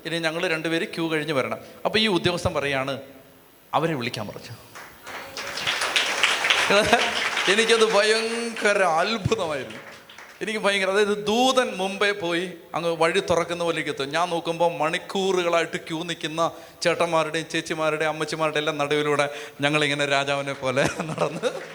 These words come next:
ഏറ്റവും മുമ്പിലെത്തി. അവിടുന്ന് വേഗം അയാൾ നല്ല തമാശയൊക്കെ പറഞ്ഞ് ചിരിച്ച് എന്നോട് ചോദിച്ചു, "നീ കല്യാണം കഴിക്കുമെന്ന്?" ചോദിച്ചു. ഞാൻ പറഞ്ഞു, "No, no, കല്യാണം." അപ്പോൾ അയാൾ അവിടെ, ഇത് ഫിലിപ്പീൻസിൽ ചെന്നപ്പോൾ അയാൾ അവിടെ കണ്ട അച്ഛന്മാരുടെ കാര്യം, സിസ്റ്റേഴ്സിൻ്റെ കാര്യമൊക്കെ പറഞ്ഞിട്ട് അയാൾ ഭയങ്കര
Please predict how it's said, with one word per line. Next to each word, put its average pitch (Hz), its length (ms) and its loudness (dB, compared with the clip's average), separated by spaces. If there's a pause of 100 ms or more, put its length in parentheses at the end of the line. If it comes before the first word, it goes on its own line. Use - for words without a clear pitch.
(540)
ഏറ്റവും 214 560 4
മുമ്പിലെത്തി. 175 880 -4 (500)
അവിടുന്ന് 139 300 -4
വേഗം 165 840 2
അയാൾ 170 220 -2
നല്ല 160 260 -2
തമാശയൊക്കെ 156 560 0
പറഞ്ഞ് 143 260 -4
ചിരിച്ച് 151 320 -6
എന്നോട് 180 180 -2
ചോദിച്ചു, 160 220 -2
"നീ 165 120 -4
കല്യാണം 170 380 0
കഴിക്കുമെന്ന്?" 123 320 0
ചോദിച്ചു. 113 180 -4
ഞാൻ 143 160 0
പറഞ്ഞു, 147 220 2 (140)
"No, 165 120 6 (100)
no, 147 160 4 (260)
കല്യാണം." 190 340 2 (1120)
അപ്പോൾ 156 200 4
അയാൾ 180 240 4
അവിടെ, 175 200 2
ഇത് 180 320 0
ഫിലിപ്പീൻസിൽ 180 640 -2
ചെന്നപ്പോൾ 160 420 2 (100)
അയാൾ 156 260 2
അവിടെ 151 240 2 (140)
കണ്ട 143 160 -4
അച്ഛന്മാരുടെ 147 540 2
കാര്യം, 143 260 0
സിസ്റ്റേഴ്സിൻ്റെ 147 580 -4
കാര്യമൊക്കെ 143 360 -2
പറഞ്ഞിട്ട് 139 380 -4
അയാൾ 135 320 0
ഭയങ്കര 135 460 0